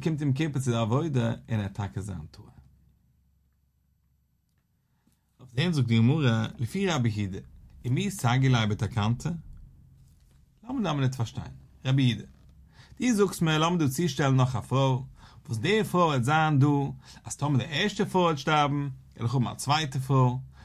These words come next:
די תורה זאגט דער אין בית אזוי, וכיפה בידי בידי בית אזוי. פארשטיי איך, אז מיר אזוי מאכן פרוי, האב איך דא טאג א צווייטער פרוי, זי וועט זאגן, דו, אל כל צרה שלא תבוא, און זי זאגן דער פרוי, דו. פיין,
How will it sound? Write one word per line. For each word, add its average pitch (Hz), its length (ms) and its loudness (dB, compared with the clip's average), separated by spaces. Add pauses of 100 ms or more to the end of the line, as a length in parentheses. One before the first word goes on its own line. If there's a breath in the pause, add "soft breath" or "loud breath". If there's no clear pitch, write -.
(100)
די 123 80 -8
תורה 185 320 2
זאגט 160 260 0
דער 160 120 0
אין 127 200 0 (160)
בית 107 220 0
אזוי, 123 280 -2 (640 soft breath)
וכיפה 180 400 0
בידי 160 420 4
בידי 139 280 4
בית 107 240 0
אזוי. 107 240 -6 (380 soft breath)
פארשטיי 185 320 4
איך, 151 120 0
אז 131 140 6
מיר 170 160 6
אזוי 170 180 4
מאכן 131 220 6
פרוי, 110 340 0 (400)
האב 240 140 2
איך 214 100 -2
דא 220 100 -4
טאג 185 280 2
א 165 60 2
צווייטער 135 400 2
פרוי, 160 340 0 (380 loud breath)
זי 220 340 4
וועט 190 120 2
זאגן, 175 320 2
דו, 160 260 4
אל 120 60 4
כל 117 220 2
צרה 202 260 0
שלא 123 260 2
תבוא, 160 460 0 (480)
און 120 100 2
זי 175 180 0
זאגן 143 260 2
דער 113 80 0
פרוי, 95 280 -8
דו. - 120 -14 (440)
פיין, 143 200 0